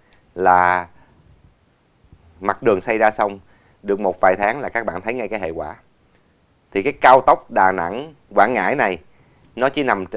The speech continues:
nó chỉ là một trong những cái ngữ cảnh đó thôi. Một trong những cái ngữ cảnh mà đớp hít ăn trận của những quan chức trong Việt Nam và những nhà thầu trong Việt Nam. Tại vì họ thầu xong họ đâu có làm. Họ giành đấu thầu,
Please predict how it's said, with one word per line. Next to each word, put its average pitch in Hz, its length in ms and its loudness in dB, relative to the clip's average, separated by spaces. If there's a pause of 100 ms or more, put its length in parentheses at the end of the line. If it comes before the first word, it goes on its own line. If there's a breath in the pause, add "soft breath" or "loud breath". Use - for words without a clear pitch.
nó 104 120 -6
chỉ 131 120 -6
là 123 100 2
một 95 340 -2
trong 110 160 -2
những 95 120 -8
cái 123 100 -8
ngữ 98 120 -8
cảnh 92 180 -10
đó 117 100 -12
thôi. 104 140 -14 (1300)
Một 113 280 4
trong 123 160 2
những 101 100 -4
cái 135 120 -4
ngữ 107 220 -4
cảnh 107 360 -4 (340 soft breath)
mà 87 220 -4 (180)
đớp 131 320 4
hít 180 140 -4 (520)
ăn 120 280 -2
trận 90 360 -2 (440)
của 95 180 -4
những 107 160 -6
quan 104 220 -2
chức 135 160 -8
trong 101 120 -12
Việt 85 120 -10
Nam 87 280 -8
và 90 120 2
những 87 300 -6
nhà 110 220 2
thầu 98 360 -2
trong 92 100 -4
Việt 90 140 -8
Nam. 87 180 -8 (600 soft breath)
Tại 104 140 4
vì 113 100 0
họ 104 180 2
thầu 107 200 2
xong 120 180 -2
họ 101 120 2
đâu 113 100 4
có 131 80 0
làm. 107 220 2 (840 soft breath)
Họ - 140 -4
giành 113 180 6
đấu 127 180 4
thầu, 104 340 2